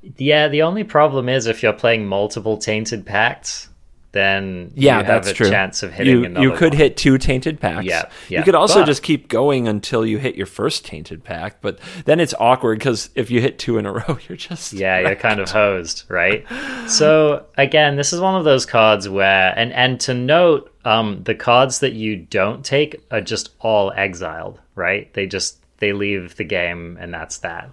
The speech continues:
Speaker 1: unless they go
Speaker 2: What?
Speaker 1: into your hand.
Speaker 2: What happens? Okay, how about this?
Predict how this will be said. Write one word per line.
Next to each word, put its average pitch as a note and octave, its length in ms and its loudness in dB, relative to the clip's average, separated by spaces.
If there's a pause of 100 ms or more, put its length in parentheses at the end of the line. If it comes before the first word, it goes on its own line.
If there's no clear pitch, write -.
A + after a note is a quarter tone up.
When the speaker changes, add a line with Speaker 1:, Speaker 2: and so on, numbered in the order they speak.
(140)
Speaker 1:
unless G#2 360 -2
they G#2 120 -6
go F#2+ 140 -2
Speaker 2:
What? G2+ 60 2
Speaker 1:
into - 160 -6
your E2+ 120 -4
hand. E2+ 420 -8 (840)
Speaker 2:
What E4 240 0
happens? G#3 800 0 (180)
Okay, - 420 0 (680)
how A#3 160 -2
about B3+ 220 4
this? - 440 -4